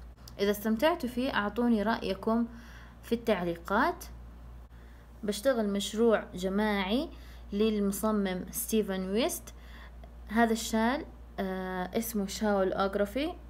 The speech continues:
أو شاول، شاولوغرافي. ال-، النطق جدا صعب، بحط لكم الاسم في، في الشاشة الآن. آم، حبيت أوريكم تنسيق للألوان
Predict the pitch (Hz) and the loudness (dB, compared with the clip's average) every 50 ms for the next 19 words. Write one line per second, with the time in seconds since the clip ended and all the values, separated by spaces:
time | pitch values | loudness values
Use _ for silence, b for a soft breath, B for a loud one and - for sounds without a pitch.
0 | - - - - - - - - - - - - - - - - 220 226 220 208 | -16 -16 -16 -16 -16 -16 -18 -16 -18 -18 -18 -18 -18 -12 -2 4 6 6 6 6
1 | - - - - 220 208 202 196 190 180 175 - - - - - - - - - | 2 0 -2 2 4 6 6 6 6 4 2 0 -6 -12 -16 -16 -12 -4 2 4
2 | 214 208 202 190 190 190 185 185 175 175 - - 233 254 B B B B B B | 6 6 6 6 4 4 4 2 0 0 0 -2 -4 -4 B B B B B B
3 | B - 190 202 202 202 - - - 208 220 233 277 - - - 247 196 202 214 | B 4 6 6 6 6 4 2 4 4 6 6 6 4 4 0 0 2 2 0
4 | 180 175 185 180 180 180 - 214 214 233 277 269 233 - - 196 - - 196 202 | 0 0 -2 -2 -2 0 2 4 6 6 6 4 2 -2 -4 -4 0 0 0 0
5 | - 247 233 208 208 - 208 220 226 226 - - 180 175 - 208 - - - 240 | 2 2 2 2 2 2 0 0 0 0 -2 -2 -2 -2 -2 -2 -2 0 0 0
6 | 254 247 247 - - 196 190 190 190 190 190 - - - - - - - - 175 | 0 0 -2 -2 -4 -2 0 0 0 0 -2 -4 -6 -10 -14 -14 -12 -12 -10 -6
7 | - - 190 190 185 - 180 175 170 - 208 220 269 349 403 B B B B B | -2 0 -2 -2 0 -2 -4 -4 -2 0 0 0 0 0 -2 B B B B B
8 | B B B B B B - - 202 196 196 190 190 190 190 190 190 190 190 190 | B B B B B B -4 -2 0 0 0 0 -2 -2 -2 -2 -4 -4 -4 -4
9 | 190 196 208 214 - - - - - - - - - - - 208 196 196 226 262 | -4 -6 -6 -8 -10 -12 -16 -18 -18 -18 -18 -12 -4 2 2 4 4 4 2 2
10 | 254 - 208 202 202 233 233 - 247 233 - 214 196 196 - 233 233 - 208 196 | 2 2 2 4 4 2 2 0 0 0 0 0 -2 0 0 -2 -2 -2 -2 -2
11 | 185 - - - 180 180 185 185 190 208 240 277 | -2 -2 -2 -2 -2 0 0 0 2 2 2 0